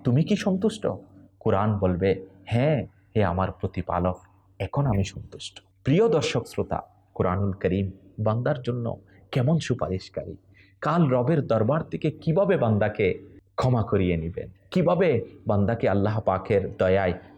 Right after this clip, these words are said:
জান্নাতে প্রবেশ করানোর জন্য সুপারিশ করবেন। হ্যাঁ, কোরআনুল করিম তেলাওয়াত এটা সফলতার অনেক উত্তম পথ। আল্লাহ পাক আমাদেরকে এই রমজানুল মুবারকে এবং এমনকি পুরো বছর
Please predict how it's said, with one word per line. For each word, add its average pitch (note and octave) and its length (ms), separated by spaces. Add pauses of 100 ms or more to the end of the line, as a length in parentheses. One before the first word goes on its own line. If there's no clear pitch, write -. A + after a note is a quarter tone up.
জান্নাতে G2+ 420
প্রবেশ G2+ 360
করানোর G#2+ 420
জন্য G2+ 220
সুপারিশ - 480
করবেন। - 360 (300)
হ্যাঁ, D#3+ 340 (340)
কোরআনুল A#2 380
করিম G#2 440
তেলাওয়াত F#2 520 (440)
এটা A#2 180
সফলতার A#2 640 (420)
অনেক G3+ 340
উত্তম E3 480
পথ। F#2 200 (420)
আল্লাহ F#2 380
পাক E2+ 200 (340)
আমাদেরকে G#2 720 (220)
এই F#3 140
রমজানুল A#2 560
মুবারকে F#2+ 640 (240)
এবং E3 280 (140)
এমনকি G#3 360
পুরো F#3+ 220
বছর A#2+ 440